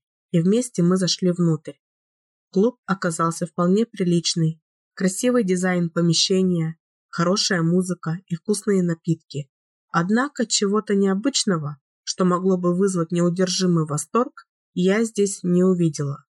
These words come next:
Возможно, завсегдатаям клубов, посетившим все развлекательные заведения в нашем городе,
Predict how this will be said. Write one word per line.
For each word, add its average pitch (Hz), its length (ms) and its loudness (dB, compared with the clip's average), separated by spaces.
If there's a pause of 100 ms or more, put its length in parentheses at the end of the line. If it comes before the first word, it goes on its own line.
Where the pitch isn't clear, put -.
(640)
Возможно, 247 760 2
завсегдатаям 202 840 0
клубов, 240 480 -2 (360)
посетившим 196 680 -2
все 190 300 2
развлекательные 180 840 0
заведения 170 640 0
в 165 60 -2
нашем 170 400 0
городе, 214 540 0